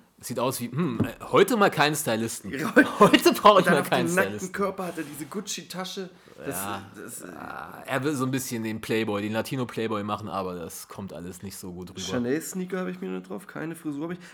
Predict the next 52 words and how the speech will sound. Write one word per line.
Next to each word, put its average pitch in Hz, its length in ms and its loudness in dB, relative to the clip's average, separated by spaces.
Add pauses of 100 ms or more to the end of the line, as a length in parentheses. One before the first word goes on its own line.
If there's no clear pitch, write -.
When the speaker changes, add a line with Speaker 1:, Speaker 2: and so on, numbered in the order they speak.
(100)
Speaker 2:
Bang 156 300 -2
Bang 185 300 -2
ist 175 160 -12
ein 175 40 -10
großes 170 280 -12
Thema 175 240 -8
im 185 100 -10
Text. - 420 -16 (320)
Er - 100 -14
bangt 170 300 -6
irgendwas. 180 500 -12 (140)
Bang 127 200 -6
Bang 135 240 -10
war 113 120 -8
so 113 100 -12
die 113 120 -10
Hookline. 120 300 -12
Speaker 1:
Ah, 95 100 -10
okay, - 220 -18 (280)
ja. 95 220 -10 (260)
Speaker 2:
Kannst 127 180 -8
du 123 40 -10
nicht 123 140 -10
mehr 127 60 -6
in 120 40 -8
meinem 113 140 -8
Kopf. 123 180 -10 (100)
Speaker 1:
Ja. - 140 -16
Speaker 2:
Er 135 120 0
hängt 180 200 -4
auf - 120 -8
dem - 100 -6
Dach 170 240 -6
auch. 190 320 -8 (400)
Da 117 80 -4
hatte 123 120 -2
ich 131 80 -8
wegen 143 180 -4
seinem 127 200 -2
Oberkörper 151 400 -10
ein 139 80 -12
bisschen 127 220 -14
Angst, - 180 -14
wegen 113 140 -12
Sonnenbrand. - 640 -16 (160)
Speaker 1:
Ja. 117 320 -16 (380)
Speaker 2:
Ja? 117 100 -18 (120)
Speaker 1:
Muss - 140 -16
man 151 140 -8
dreißig 175 340 -6
oder 165 100 -6
fünfzig? - 540 -14